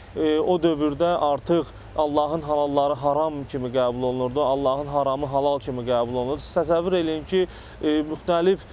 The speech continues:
mənəvi dəyərlərdən, halaldan, haramdan bəhs eləyən, onu özündə ehtiva eləyən İslam kimi mütə-, İslam kimi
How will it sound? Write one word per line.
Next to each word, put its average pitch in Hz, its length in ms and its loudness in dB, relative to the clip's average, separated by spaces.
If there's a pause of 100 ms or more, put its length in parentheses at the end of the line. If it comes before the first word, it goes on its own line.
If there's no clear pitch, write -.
(160)
mənəvi 160 480 0
dəyərlərdən, 147 800 2
halaldan, 151 680 0
haramdan 151 640 0
bəhs 160 340 0
eləyən, 143 240 0
onu 156 300 2
özündə 156 260 0 (140)
ehtiva 160 380 0
eləyən 143 440 0 (300)
İslam 180 340 -2
kimi 165 300 -2
mütə-, 175 260 0
İslam 196 360 0
kimi 151 340 0